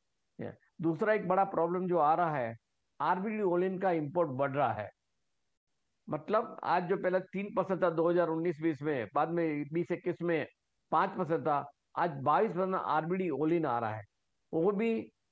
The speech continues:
सीपीओ से बीस डॉलर सस्ता आ रहा है। उसकी वजह से क्या हो रहा है कि यहाँ की रिफाइनरी की कैपेसिटी यूटिलाइजेशन खत्म हो रही है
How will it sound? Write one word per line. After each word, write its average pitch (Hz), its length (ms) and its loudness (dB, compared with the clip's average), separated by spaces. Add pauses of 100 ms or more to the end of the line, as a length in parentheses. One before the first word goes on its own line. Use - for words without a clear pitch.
(120)
सीपीओ 202 340 2
से 208 100 2
बीस 180 300 -2
डॉलर 190 280 0
सस्ता 156 400 0
आ 156 120 6
रहा 123 140 -2
है। 110 80 -4 (420)
उसकी 170 240 -2
वजह 202 240 2
से 190 100 -2
क्या 196 180 2
हो 196 60 6
रहा 202 120 0
है 185 60 -2
कि 175 60 -2
यहाँ 180 220 0
की 190 420 -6
रिफाइनरी 180 500 2
की - 800 -10
कैपेसिटी 160 320 -2
यूटिलाइजेशन 185 420 0
खत्म 180 260 -2
हो 190 120 2
रही 196 180 0
है 190 100 -2